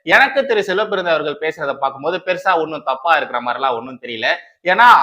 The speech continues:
அவரு அவருடைய கட்சியை பலப்படுத்தணும், அவருடைய கட்சியை ஆட்சிக்கு வரணும் அப்படின்ற மாதிரி தான் பேசுறாரு. அது தப்பு கிடையாது. எந்த கட்சியினுடைய தலைவரா இருந்தாலும் இப்படிதான் பேசுவாங்க. அதே மாதிரி தான் திரு செல்வ பெருந்தகை அவர்கள் பேசியிருக்காரு.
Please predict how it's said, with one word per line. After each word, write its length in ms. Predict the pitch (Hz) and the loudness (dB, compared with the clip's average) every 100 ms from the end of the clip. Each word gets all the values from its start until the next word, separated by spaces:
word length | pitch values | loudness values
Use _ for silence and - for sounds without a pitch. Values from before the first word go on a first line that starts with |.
| 151 | 6
அவரு 300 | 220 254 240 | 6 6 6
அவருடைய 320 | 254 214 160 143 | 4 4 0 -2
கட்சியை 400 | 156 - 190 190 139 | -4 -4 -2 0 2
பலப்படுத்தணும், 600 | 160 175 139 127 143 143 | 2 0 -2 -4 0 2
அவருடைய 280 | 143 143 139 - | 2 0 -2 -2
கட்சியை 320 | 160 - 202 | -4 0 4
ஆட்சிக்கு 400 | 151 190 196 165 | 6 4 2 -4
வரணும் 220 | 135 147 147 | -4 -2 -2
அப்படின்ற 300 | 131 127 123 | -4 -8 -4
மாதிரி 200 | 123 135 | -4 -2
தான் 160 | 143 131 | -4 -4
பேசுறாரு. 420 | 123 127 120 160 214 - - 233 | -8 -4 -2 -2 -4 -8 4 4
அது 120 | 269 | 6
தப்பு 200 | 254 - | 2 0
கிடையாது. 320 | 220 170 120 110 - - 147 | 2 2 0 -2 -14 -4 -2
எந்த 180 | 226 269 277 | 2 2 4
கட்சியினுடைய 460 | 220 214 220 196 | 2 0 0 0
தலைவரா 320 | 170 156 160 160 | 2 2 4 4
இருந்தாலும் 380 | 135 120 190 202 | 2 0 0 -2
இப்படிதான் 480 | 170 165 185 202 175 | -6 -2 2 2 2
பேசுவாங்க. 360 | 143 143 135 180 | -4 -6 -2 2
அதே 220 | 165 151 190 | 4 4 -2
மாதிரி 220 | 165 147 | -2 0
தான் 260 | 175 170 - | 2 0 -2
திரு 220 | 131 127 | -10 -14
செல்வ 180 | 151 165 | -6 -4
பெருந்தகை 300 | - 131 135 | -4 -6 -4
அவர்கள் 240 | 123 113 135 | -4 -6 -10
பேசியிருக்காரு. 460 | 131 113 117 123 | -14 -8 -4 -2